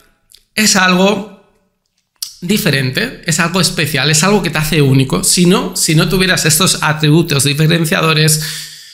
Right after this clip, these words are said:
probablemente te hubieras unido a la causa de la O N G que estaba primera o a la causa de la O N G que es la mejor o la más grande o la de mayor impacto. <clears throat> Pero tú crees que se pueden hacer diferentes las cosas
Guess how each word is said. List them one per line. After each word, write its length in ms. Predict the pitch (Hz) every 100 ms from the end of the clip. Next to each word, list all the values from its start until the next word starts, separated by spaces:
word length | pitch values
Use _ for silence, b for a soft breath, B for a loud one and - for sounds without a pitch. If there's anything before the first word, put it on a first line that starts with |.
| B -
probablemente 680 | 156 165 185 170 156 160
te 100 | 156
hubieras 340 | 147 147 156 160
unido 480 | 151 151 151 160 156
a 200 | 139 143
la 240 | 143 131
causa 580 | - 175 214 240 - 139
de 100 | 135
la 140 | 135 139
O 40 |
N 120 | 147
G 180 | 147 151
que 80 | 139
estaba 300 | - 139 147
primera 560 | 139 139 165 160 123 135
o 140 | 143
a 60 | 139
la 240 | 127 127
causa 500 | 190 220 208 196 147
de 120 | 143
la 100 | 143
O 20 |
N 100 | 147
G 220 | 156 160 156
que 140 | 156
es 120 | 151
la 200 | 165 151
mejor 400 | 143 131 180 160
o 60 | 143
la 120 | 139
más 200 | 156 156
grande 340 | 156 156 147
o 60 | 135
la 140 | 135
de 60 | 139
mayor 260 | 147 147 151
impacto. 560 | 139 120 120 - 135 _ -
<clears throat> 520 | 254 226 165 151 -
Pero 200 | 180 180
tú 140 | 185 -
crees 680 | 185 185 185 - - - -
que 100 | 190
se 80 |
pueden 200 | 185 180
hacer 200 | 160 156
diferentes 520 | 156 151 143 139 131 131
las 180 | 131
cosas 640 | - 190 185 - - -